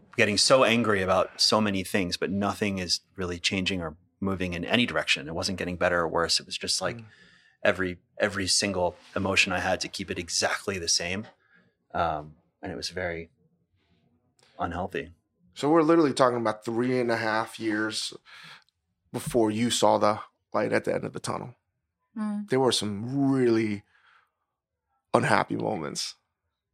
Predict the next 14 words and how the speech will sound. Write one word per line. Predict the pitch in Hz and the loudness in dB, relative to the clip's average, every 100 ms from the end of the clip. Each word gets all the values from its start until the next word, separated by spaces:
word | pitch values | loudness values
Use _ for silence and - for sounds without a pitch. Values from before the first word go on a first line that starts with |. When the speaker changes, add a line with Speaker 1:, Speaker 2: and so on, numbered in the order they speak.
| _ _ | _ _
Speaker 2:
A | - | 2
lot | 117 123 127 | 4 6 6
of | |
emotional | 117 110 113 117 110 117 104 101 | 4 2 4 4 4 2 0 2
high, | 117 117 110 | 4 4 4
no | 131 131 156 180 247 185 | 0 0 2 4 4 4
highs | 156 170 113 | 4 4 4
really, | 123 120 | 2 2
mostly | 110 135 170 147 | 4 2 4 4
<laughs> | |
lows. | 117 - - 156 233 240 - | 2 4 4 6 4 2 2
Speaker 3:
<laughs> | 262 - - - | 0 0 -4 -2
Speaker 1:
Yeah. | - 98 85 - | 0 2 -2 -4
Speaker 3:
Yeah. | 185 160 | -2 -2